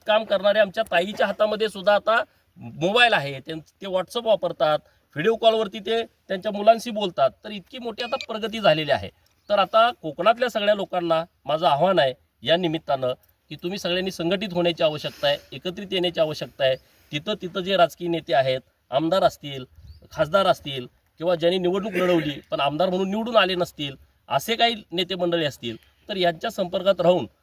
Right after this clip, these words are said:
आपण आपली कामं करून घेऊ. मी विधानसभेमध्ये आज तर आपल्याला विषय मांडता येणार नाही, मी प्रयत्न करेन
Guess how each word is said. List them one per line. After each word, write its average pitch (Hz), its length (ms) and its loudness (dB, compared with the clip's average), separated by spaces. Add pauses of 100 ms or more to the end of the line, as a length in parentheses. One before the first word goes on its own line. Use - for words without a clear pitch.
(140)
आपण 180 300 -2
आपली 175 220 -2
कामं 165 240 0
करून 156 280 -4
घेऊ. 147 220 -4 (320)
मी 170 160 -6
विधानसभेमध्ये 170 840 0 (280)
आज 151 180 0
तर 180 400 -6 (120)
आपल्याला 160 340 -4
विषय 165 240 -6
मांडता 175 300 0
येणार 185 220 2
नाही, 165 220 0
मी 147 100 -8
प्रयत्न 180 340 -6
करेन 160 260 -4